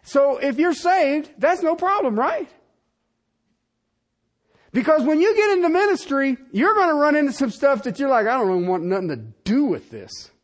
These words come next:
And God says, "Doesn't matter." I remember, uh, early in my ministry, it seemed like everybody in jail had my number.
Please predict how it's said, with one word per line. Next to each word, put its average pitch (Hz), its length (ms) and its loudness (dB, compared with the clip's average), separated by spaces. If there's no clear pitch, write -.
And 135 80 -16
God 160 180 -2
says, 143 280 -18
"Doesn't 131 200 -8
matter." 151 380 -6
I 135 80 -8
remember, 147 540 -4
uh, 117 160 -10
early 165 260 -2
in 147 60 -4
my 131 140 -6
ministry, 135 600 -8
it 123 120 -18
seemed 170 240 -6
like 131 220 -10
everybody 170 500 -4
in 135 140 -6
jail 143 340 -6
had 139 180 -6
my 131 160 -6
number. 123 400 -8